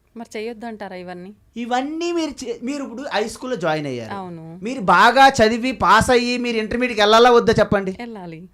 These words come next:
Speaker 2: మరి ఇది కూడా వాళ్ళు చెప్పింది
Speaker 1: Hmm.
Speaker 2: కొంతకాలం చేసి మీరు ఉత్తీర్ణ అయ్యి పైకి వెళ్ళాలా వద్దా?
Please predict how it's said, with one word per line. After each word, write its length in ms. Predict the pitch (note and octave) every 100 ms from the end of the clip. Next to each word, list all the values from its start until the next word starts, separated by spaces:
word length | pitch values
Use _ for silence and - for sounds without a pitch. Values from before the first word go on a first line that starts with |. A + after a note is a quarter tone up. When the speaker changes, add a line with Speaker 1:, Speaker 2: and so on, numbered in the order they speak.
| _ _ _ -
Speaker 2:
మరి 180 | E3+ F#3+
ఇది 140 | F#3+
కూడా 280 | B3 C4+ C4+
వాళ్ళు 440 | A#3 A3+ A#3+ A#3
చెప్పింది 840 | G#3 - C4+ C4+ B3+ F3+ F#3 A#3 A#3+
Speaker 1:
Hmm. 220 | G3 F3
Speaker 2:
కొంతకాలం 640 | F3 G3+ G#3+ G#3 G3 A#3+ B3+
చేసి 300 | A#3+ A#3+ A#3
మీరు 140 | A#3+
ఉత్తీర్ణ 400 | G#3+ G#3+ C4+ C4
అయ్యి 180 | B3+ A#3+
పైకి 260 | A3 A3+ A#3+
వెళ్ళాలా 320 | A3+ B3+ C#4
వద్దా? 400 | C4 G#3 D3